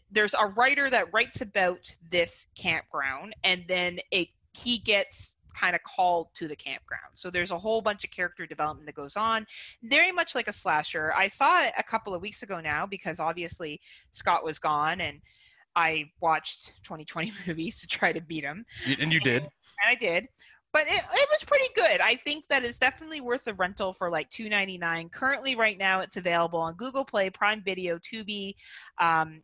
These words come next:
Speaker 1: and Apple. So my apologies, it has been released.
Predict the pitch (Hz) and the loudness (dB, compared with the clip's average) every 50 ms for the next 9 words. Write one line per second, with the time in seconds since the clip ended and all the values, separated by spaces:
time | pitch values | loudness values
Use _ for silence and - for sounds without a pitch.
0 | _ _ 175 175 - - 180 185 202 - - 277 311 302 - 247 180 165 165 - | _ _ -4 -2 2 4 4 4 4 4 2 0 0 0 0 2 2 2 2 2
1 | - 180 180 180 170 - - 185 185 190 196 - 226 208 202 190 165 - 185 170 | 2 2 2 2 0 0 0 0 0 0 -4 -6 -10 -10 -8 -10 -6 -2 0 0
2 | 175 196 - - 208 208 214 214 214 220 226 240 269 320 - - - | 0 -2 -4 -8 -8 -8 -6 -8 -10 -8 -10 -10 -10 -10 -12 -14 -16